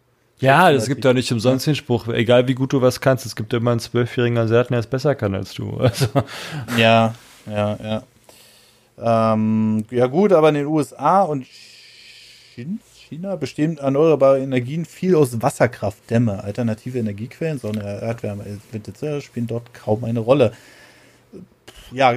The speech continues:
Speaker 2: was wir
Speaker 1: Naja,
Speaker 2: auch
Speaker 1: Wind
Speaker 2: vielleicht auch
Speaker 1: ist in Amerika auch unheimlich groß. Wasserkraft zum Beispiel, die neunzehnhundertsechsunddreißig haben die,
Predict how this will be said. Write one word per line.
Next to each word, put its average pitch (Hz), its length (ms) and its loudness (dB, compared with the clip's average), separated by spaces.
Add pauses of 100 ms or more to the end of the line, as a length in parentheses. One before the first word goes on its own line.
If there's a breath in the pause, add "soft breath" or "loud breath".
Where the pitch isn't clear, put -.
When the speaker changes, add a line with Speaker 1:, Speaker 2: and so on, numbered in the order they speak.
(220)
Speaker 2:
was 131 180 -4
wir 123 80 4
Speaker 1:
Naja, 123 200 6
Speaker 2:
auch - 80 -4
Speaker 1:
Wind 131 120 4
Speaker 2:
vielleicht 170 180 2
auch 147 40 2
Speaker 1:
ist 139 140 -2
in 131 100 0
Amerika 131 640 2
auch 117 160 4
unheimlich 113 500 -2
groß. 110 300 -8
Wasserkraft 143 560 2
zum 123 120 -6
Beispiel, 123 300 -2
die 117 200 -2
neunzehnhundertsechsunddreißig 117 1120 -2
haben 110 140 0
die, 101 260 -4